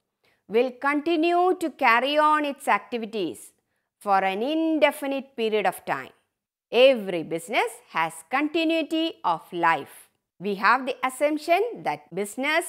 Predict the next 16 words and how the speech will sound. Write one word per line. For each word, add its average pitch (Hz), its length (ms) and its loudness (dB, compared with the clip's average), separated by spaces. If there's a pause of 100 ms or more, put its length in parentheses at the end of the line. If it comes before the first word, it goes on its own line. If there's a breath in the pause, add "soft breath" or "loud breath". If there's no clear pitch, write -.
will 254 340 2
not 254 460 0
be 214 180 -4
dissolved 214 800 0 (380 soft breath)
in 175 220 -6
the 277 120 0 (160)
near 180 500 -2
future. 202 540 -6 (1120)
Significance 370 1000 0
of 208 180 0 (140)
going 262 520 0
concern 240 520 -4 (140)
concept. 151 640 -8 (440)
This 370 320 -2
concept 175 680 -4 (320)
facilitates 208 920 -2